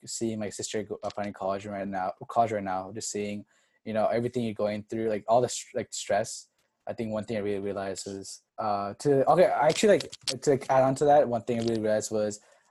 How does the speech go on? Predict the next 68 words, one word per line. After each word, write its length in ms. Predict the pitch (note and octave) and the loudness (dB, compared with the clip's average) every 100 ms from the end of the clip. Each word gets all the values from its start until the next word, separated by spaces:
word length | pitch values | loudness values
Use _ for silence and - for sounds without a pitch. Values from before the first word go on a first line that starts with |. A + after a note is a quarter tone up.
| _ | _
I 60 | A#2 | 2
was, 100 | B2+ | 4
like, 160 | C3 - | 4 2
always, 280 | A#2+ C#3 C#3 | 2 4 2
someone 180 | D3+ D#3 | 2 4
who's 80 | C3 | 6
always, 260 | B2 B2 | 6 6
like, 200 | B2+ - | 0 -4
pursuing 420 | - - B2+ B2 G#2+ | -6 -2 0 0 -2
medicine 320 | G2 G2 A#2 | -4 -4 -4
and 100 | G#2+ | -2
wants 180 | G#2 G#2 | -4 -4
to 40 | |
go 40 | G#2+ | -4
into 120 | G2+ | -4
medicine, 540 | G2 G2 B2 B2 B2+ _ _ _ | -6 -4 -2 -2 -4 _ _ _
I 100 | G#2 - | 0 2
always, 440 | A2 A#2 B2+ B2 | 4 4 4 2
like, 140 | A2+ A2+ | -2 -4
I'm 160 | A2 | -8
thinking 220 | G2 A#2+ A2 | -6 -4 -4
about 120 | G#2 | -4
the 60 | G2 | -8
future, 600 | - G#2 F#2+ G2+ F#2 - - | -8 -8 -6 -6 -8 -10 -12
you 60 | G2 | -4
know, 200 | G2 G2 | -2 -2
like, 140 | G2 | -4
"Oh, 120 | G#2+ G2+ | -6 -8
what, 260 | G2 G2+ | -4 -4
what 100 | G#2+ | -2
about 260 | G#2 G2 - | -2 -4 -4
this? 340 | G#2 F#2+ - | -8 -6 -8
You 60 | G#2+ | -8
know, 100 | G2+ | -8
what 100 | G2 | -6
if 100 | G2+ | -6
I 40 | |
don't 140 | G2+ G2+ | -6 -6
make 220 | G2 - | -8 -6
it? 180 | G2 G2+ | -6 -6
What 140 | G2+ | -8
if, 100 | G2+ | -10
what 140 | A2+ A2 | -4 -2
I, 120 | G#2+ | -2
what 180 | A#2 A2+ | -2 -2
should 120 | A#2 | -4
I 40 | |
do 180 | A2 G#2+ | -4 -6
for, 180 | - G2+ F#2+ G#2+ | -8 -12 -12 -12
you 80 | |
know, 80 | G2+ | -8
my 180 | G2 G2 | -8 -6
resume 380 | G2+ G2+ G#2 G2 | -6 -6 -8 -8
or 40 | |
whatever?" 520 | G2 F#2+ G2 B2+ D3 - _ _ _ _ | -6 -6 -4 -2 -2 -6 _ _ _ _
But 260 | A2 G#2 G2+ - | -4 -2 -4 -6
we 120 | A#2+ | -4
never 220 | A#2+ C#3 D#3+ | 0 2 4
really 120 | C#3+ | 2
take 140 | C3+ | 2
the 80 | B2+ | -2
chance 460 | A#2+ - G2 G#2+ G#2 | -4 -8 -6 -6 -8
to, 80 | G#2 | -8
like, 280 | G2 F#2 - _ _ _ _ - | -6 -6 -8 _ _ _ _ -6
think 140 | A2+ | -2
about 180 | G#2 G#2 | 0 0
the 80 | F2+ | -4
now, 280 | F2 F2 | -8 -8